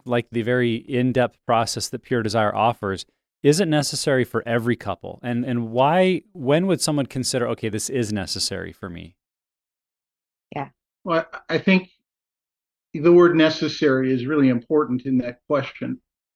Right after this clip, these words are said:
Speaker 3: Um, a-, and as you suggested, Nick, people who have tried lots of things and haven't had any success often are in that group that it becomes necessary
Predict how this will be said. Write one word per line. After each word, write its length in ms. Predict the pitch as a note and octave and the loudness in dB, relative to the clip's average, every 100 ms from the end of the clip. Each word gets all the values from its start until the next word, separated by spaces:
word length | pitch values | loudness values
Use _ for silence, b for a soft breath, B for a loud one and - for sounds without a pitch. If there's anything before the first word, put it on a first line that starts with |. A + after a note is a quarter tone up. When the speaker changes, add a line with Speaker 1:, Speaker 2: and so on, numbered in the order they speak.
| _ - | _ -12
Speaker 3:
Um, 460 | C3 B2+ A#2+ C3 - _ _ - | -4 -2 0 -2 -6 _ _ -4
a-, 280 | D3+ D3+ D3 | 0 2 2
and 340 | D3 C#3+ C#3+ _ | 4 4 0 _
as 260 | C#3+ C#3+ B2+ | -4 -2 0
you 140 | D#3+ | 0
suggested, 760 | D3 D#3 C3 B2 D#3+ D#3+ D#3+ B2+ | 2 2 2 4 4 2 0 4
Nick, 300 | C#3 C3+ - _ _ _ _ _ _ _ _ | 4 4 0 _ _ _ _ _ _ _ _
people 340 | G3+ F#3 F#3 E3 | 0 2 2 4
who 160 | F3 | 4
have 140 | C#3+ C3+ | 4 2
tried 360 | - D#3+ D3+ | 0 2 4
lots 300 | C#3+ C#3+ C#3 | 4 2 0
of 120 | C#3 A#2+ | -4 0
things 560 | D#3 C#3 B2+ B2 - _ _ _ _ _ | 4 6 4 0 -10 _ _ _ _ _
and 160 | C3+ B2+ | -2 0
haven't 340 | C3 D#3 D3+ | 2 2 2
had 260 | A#2+ E3+ F3+ | 0 0 2
any 220 | D#3 B2 | 2 2
success 720 | A#2 - C3 - B2 A2+ - _ _ _ _ _ - | -2 -10 -8 -2 -2 -2 -8 _ _ _ _ _ -4
often 440 | C#3 C#3 D#3 C#3 C3 | 0 2 4 6 4
are 220 | C3 C3+ | 2 4
in 140 | C3 | 6
that 280 | C3 B2 C3+ | 4 2 -4
group 340 | B2+ C#3+ C3+ - _ _ _ _ - | 0 2 2 -2 _ _ _ _ -10
that 340 | A#2 B2+ C3 | -2 -2 -2
it 200 | - C#3 | -6 -4
becomes 420 | C#3+ C3+ D#3+ C#3 D3 | -2 2 4 4 4
necessary 680 | D3 D3 C3 - A#2+ A2 | 0 0 -10 -6 -6 -6